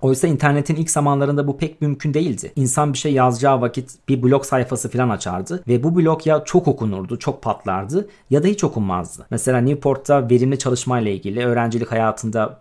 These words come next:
bloglar yazmış. Bazen hiç okunmadığı da oluyormuş. Ama Twitter gibi platformlar kolayca herhangi bir insanın kitleye ulaşmasını sağlıyor. Ve bu kişi de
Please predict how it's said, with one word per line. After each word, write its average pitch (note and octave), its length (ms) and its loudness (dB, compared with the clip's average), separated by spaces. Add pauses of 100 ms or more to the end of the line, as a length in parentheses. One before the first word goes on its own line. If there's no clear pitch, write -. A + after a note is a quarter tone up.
bloglar A#2+ 380 2
yazmış. G#2+ 500 -2 (100)
Bazen D3+ 260 4
hiç F#3 120 0
okunmadığı E3 500 4
da C#3+ 40 4
oluyormuş. G2+ 640 -2
Ama D3 240 2
Twitter F3 360 -2
gibi A#2+ 260 -2
platformlar A2 760 -2
kolayca D3 480 0
herhangi D#3 400 0
bir D#3 60 0
insanın D3+ 340 -2
kitleye E3+ 380 -6
ulaşmasını D3 560 -2
sağlıyor. F#2 540 -6
Ve B2 220 2
bu F#3 60 -2
kişi B2+ 340 0
de B2 240 0